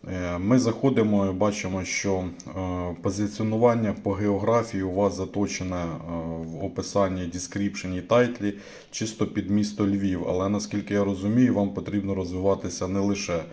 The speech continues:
в радіусі цього міста. Тому тут потрібно вже замінити ці, е, текста на інші, вказавши більше геолокацій.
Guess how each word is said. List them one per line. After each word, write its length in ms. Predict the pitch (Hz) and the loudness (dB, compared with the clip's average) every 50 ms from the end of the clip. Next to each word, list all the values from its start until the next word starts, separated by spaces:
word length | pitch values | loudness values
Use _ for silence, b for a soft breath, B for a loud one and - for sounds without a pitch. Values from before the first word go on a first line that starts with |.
| B B B B B B - | B B B B B B -8
в 340 | - 90 90 87 87 85 87 | -4 -4 -2 -2 -2 0 2
радіусі 480 | 98 104 101 95 98 95 85 - - 82 | 2 2 2 2 0 -4 -4 -6 -10 -12
цього 340 | - - 90 85 90 92 92 | -10 -8 -6 -4 -2 -2 -2
міста. 400 | 95 90 85 85 85 - 80 78 | -2 -2 -4 -6 -6 -8 -8 -8
Тому 380 | - 92 90 92 101 104 98 | -6 -4 -2 0 0 0 0
тут 240 | - - 104 98 - | 0 -2 -4 -4 -4
потрібно 680 | - 92 - - 98 95 87 92 92 87 87 80 85 | -4 -6 -4 -4 -4 -4 -2 -4 -4 -4 -4 -4 -6
вже 260 | 90 87 87 95 90 | -6 -4 -2 -2 -2
замінити 680 | 82 82 87 90 92 92 92 98 98 95 - - 85 82 | -2 -2 -2 -2 -2 -2 -2 -2 -2 -2 -4 -6 -8 -8
ці, 260 | 82 - - - 85 | -10 -10 -8 -6 -4
е, 140 | 85 82 82 85 B B B B B B B B - - 80 87 85 85 85 82 82 87 90 - - - - | -4 -4 -6 -8 B B B B B B B B -16 -12 -8 -6 -6 -4 -6 -6 -6 -6 -6 -8 -8 -8 -6
текста 480 | - 95 - - - - 110 110 110 | -6 -4 -4 -4 0 4 4 6 6
на 180 | 101 95 92 92 | 4 2 0 -2
інші, 440 | 90 90 87 85 80 - - - 76 - - - - | -2 -2 -2 -4 -4 -6 -8 -10 -10 -12 -14 -14 -16
вказавши 560 | - - - 98 92 85 98 95 92 - 98 | -16 -6 -4 -4 0 2 2 0 0 0 -4
більше 340 | 85 85 95 92 - - 90 | -4 -2 -4 -4 -4 -4 -4
геолокацій. 840 | 87 90 90 90 90 90 90 87 - - 82 80 80 - - 73 | -4 -2 -2 -2 -2 -2 -4 -4 -4 -4 -4 -4 -6 -8 -10 -12